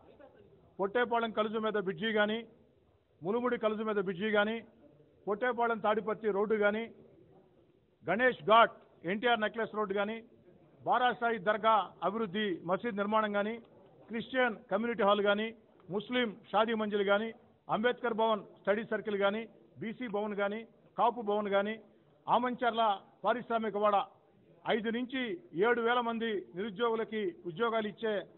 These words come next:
ఆమంచర్ల పారిశ్రామిక వాడ కానీ, కొమ్మరపూడి, కొండపూడి, దేవరపాళెం, దొంతాలి, ఆమంచర్ల వేలాది ఎకరాలని సస్యశ్యామలం చేసే సాగునీటి పథకాలు కానీ, పేదవాడికి జానడు స్థలం ఇచ్చారు, ఇచ్చిన స్థలం చాలా తక్కువ,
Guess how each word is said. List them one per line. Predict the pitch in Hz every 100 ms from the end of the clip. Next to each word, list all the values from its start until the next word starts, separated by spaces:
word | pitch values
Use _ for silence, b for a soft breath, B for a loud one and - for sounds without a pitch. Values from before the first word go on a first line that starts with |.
| - 160
ఆమంచర్ల | 240 226 214 208 202 170 -
పారిశ్రామిక | 202 233 226 214 190
వాడ | 185 214
కానీ, | 208 220 233 - - - 185
కొమ్మరపూడి, | 220 247 233 233 240
కొండపూడి, | 220 214 233 226 233 240
దేవరపాళెం, | 180 233 233 226 226 226 226 - _ -
దొంతాలి, | 147 214 240 240
ఆమంచర్ల | 214 226 226 220 220 208 185 - _ -
వేలాది | 185 226 240
ఎకరాలని | 233 226 220 214 196 165 196
సస్యశ్యామలం | 190 226 - 214 233 220 208
చేసే | 190 214 185 - - _
సాగునీటి | 185 220 226 214 214 185 165 -
పథకాలు | 180 214 214
కానీ, | 196 196 220 - - - - - 190
పేదవాడికి | 240 254 247 247 247 220 - - _ _ - 165
జానడు | 233 220
స్థలం | 208 226 240
ఇచ్చారు, | - 226 208 240 - _ -
ఇచ్చిన | 170 - 240
స్థలం | - 220 233 226
చాలా | 226
తక్కువ, | 220 208 233 214